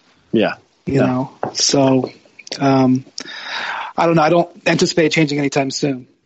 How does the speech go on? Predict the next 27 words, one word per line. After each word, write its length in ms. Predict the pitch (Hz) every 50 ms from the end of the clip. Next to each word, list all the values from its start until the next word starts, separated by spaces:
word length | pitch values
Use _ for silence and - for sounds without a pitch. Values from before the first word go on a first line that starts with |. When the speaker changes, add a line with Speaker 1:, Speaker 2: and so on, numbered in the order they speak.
| _ - - - -
Speaker 2:
But, 440 | 170 143 131 151 139 135 - - 156
uh, 380 | 143 139 139 135 131 127 127 - _ _ _ _ _ _ _ -
and 240 | 147 147 143 143 143
Royce, 340 | 165 175 180 185 - -
people 360 | - - - 175 170 - 175 151
still 280 | - - - 165 160
in 80 | 156 151
Oklahoma 280 | 151 147 - 160 156
City 260 | 139 - 165 156 143 135
still 240 | - - - 156
think 240 | 147 - 160 151 139
Durant 340 | - 143 131 143 143 139 -
got 180 | - 143 135 -
fouled 580 | - - 147 139 139 135 135 131 131 - - - _ _ _ _ _ _ _ _ _ _ _ _ _ _ _ _ _ _ -
in 100 | 139 135
game 220 | 131 139 139 139 135
two 220 | - - - 143
of 180 | 135 131 131 -
Speaker 1:
<laughs> 40 |
Speaker 2:
two 100 | - 143
thousand. 340 | 135 139 - 220 135 139 226
Speaker 1:
He 80 | 190 170
did 240 | 147 196 240 311 277
get 180 | 220 190 170 -
fouled. 460 | - 160 156 156 180 208 294 - - 208 254 - - - - -
If 100 | - 139
there, 180 | - 175 160